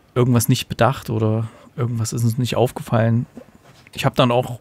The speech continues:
wo die Schriften begonnen haben, hab ich ausgemacht, weil vielleicht kommt da noch eine riesen Cutscene oder so,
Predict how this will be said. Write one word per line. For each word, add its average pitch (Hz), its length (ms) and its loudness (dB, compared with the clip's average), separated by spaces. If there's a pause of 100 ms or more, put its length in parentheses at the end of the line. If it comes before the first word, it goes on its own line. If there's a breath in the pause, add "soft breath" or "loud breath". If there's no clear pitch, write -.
(160)
wo 151 200 -6
die 120 80 0
Schriften - 380 0
begonnen 123 340 4
haben, 135 100 6
hab 127 100 6
ich 127 120 0
ausgemacht, 110 640 0
weil 113 120 -2
vielleicht - 220 -8
kommt 147 200 0
da 127 60 4
noch 113 140 4
eine 110 140 4
riesen 120 240 0
Cutscene - 560 0
oder 117 180 0
so, 120 200 -4